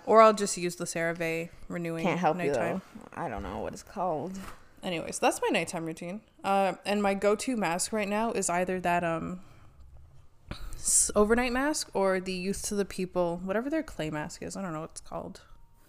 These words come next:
Speaker 1: But that's my nighttime routine. That's both skincare routines. I think that's it.
Speaker 2: It's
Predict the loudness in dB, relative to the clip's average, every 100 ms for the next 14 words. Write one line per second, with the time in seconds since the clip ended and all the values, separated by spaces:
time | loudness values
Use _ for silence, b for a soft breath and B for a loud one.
0 | b b b -20 -20 -20 -18 -12 -4 -4
1 | -4 -2 2 2 2 2 2 0 0 0
2 | 0 -2 -6 -6 -6 -8 -10 b b b
3 | b -4 -4 -4 -10 _ -4 -4 -10 -10
4 | -8 -10 -10 -12 -12 -14 -14 -12 -14 -14
5 | _ -16 -14 -14 -14 -16 -18 -20